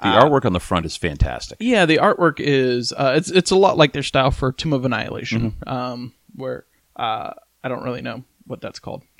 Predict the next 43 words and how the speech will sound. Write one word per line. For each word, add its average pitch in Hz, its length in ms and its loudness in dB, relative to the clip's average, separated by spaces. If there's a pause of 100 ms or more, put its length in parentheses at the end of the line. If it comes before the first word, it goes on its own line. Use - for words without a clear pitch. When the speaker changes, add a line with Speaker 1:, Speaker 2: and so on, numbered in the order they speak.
(160)
Speaker 1:
And 104 120 4
I 107 60 6
will 113 140 6
say 107 240 2
this 92 200 0
over 92 280 2
Speaker 2:
I 147 40 8
don't 156 100 10
know 151 80 10
what 131 80 6
the - 60 -12
technical 131 400 -4
term 120 220 -6
is. 113 200 -14
Speaker 1:
Yeah, 78 260 -12
I 117 100 2
will 123 120 2
say 113 220 0
this 98 200 -2
over 92 200 0
and 80 80 -2
over 90 240 -4
again. 101 320 -6 (220)
I 90 160 -4
think 95 320 -10
the 87 200 -10
artwork 92 460 -8
in 101 100 -6
this 104 240 -8
is - 120 -14 (140)
fantastic. - 1200 -12
Speaker 2:
Yes, 214 380 -10
they 190 140 -8
did 214 160 -8
a 190 40 -6
good 175 180 -8
job 165 180 -12
on 147 80 -14
the 131 100 -14
art 127 220 -18
on 117 120 -20
this 117 180 -18
set. 123 220 -16